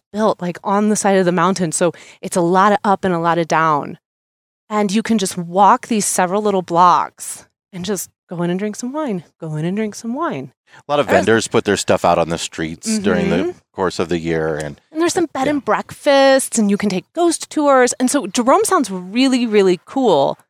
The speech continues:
Speaker 1: And I look forward to going back someday and taking advantage of all of that.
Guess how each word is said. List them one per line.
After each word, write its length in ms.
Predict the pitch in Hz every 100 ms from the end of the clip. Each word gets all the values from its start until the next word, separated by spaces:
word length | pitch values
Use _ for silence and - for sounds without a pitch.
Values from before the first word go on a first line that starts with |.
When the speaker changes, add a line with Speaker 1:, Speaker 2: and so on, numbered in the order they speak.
| _ _ _ 220
Speaker 1:
And 140 | 226
I 100 | 247
look 340 | 247 269 330
forward 380 | - 269 254 208
to 80 | 196
going 240 | 185 180 185
back 200 | 190 -
someday 300 | 190 175 151
and 120 | 160
taking 380 | - 190 185 170
advantage 420 | 156 180 160 - _ _ _ 202
of 120 | 185 -
all 240 | 196 202 202
of 100 | 175
that. 200 | 151